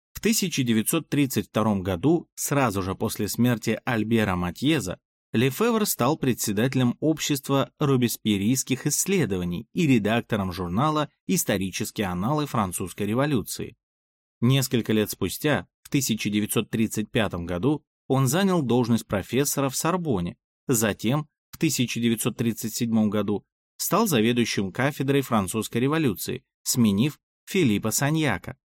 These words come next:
которого он хорошо знал по прежней работе в журнале «Северное обозрение» в Лилле.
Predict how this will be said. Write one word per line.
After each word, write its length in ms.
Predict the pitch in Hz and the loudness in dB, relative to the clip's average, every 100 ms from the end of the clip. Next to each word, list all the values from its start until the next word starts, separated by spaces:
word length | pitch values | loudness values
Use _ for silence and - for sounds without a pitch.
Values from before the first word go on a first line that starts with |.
| _ | _
которого 460 | - 120 123 110 95 | -4 0 2 4 2
он 260 | - 170 180 | 0 0 0
хорошо 420 | 131 104 - 104 | 0 -2 0 -4
знал 300 | 87 110 151 | 0 0 0
по 160 | 117 98 | 0 -2
прежней 380 | 110 104 101 | 0 0 -2
работе 580 | 92 90 101 151 151 139 _ _ _ | -4 -4 -2 0 0 -2 _ _ _
в 60 | 113 | 0
журнале 580 | 117 117 160 165 160 - _ _ | 2 4 4 2 0 -4 _ _
«Северное 680 | - - 139 143 135 139 135 | -2 2 2 2 2 2 0
обозрение» 880 | - 127 127 123 151 113 82 80 - _ _ _ | 0 0 2 2 2 2 -2 -6 -12 _ _ _
в 100 | 120 | 0
Лилле. 440 | 160 120 87 82 | 2 2 2 -4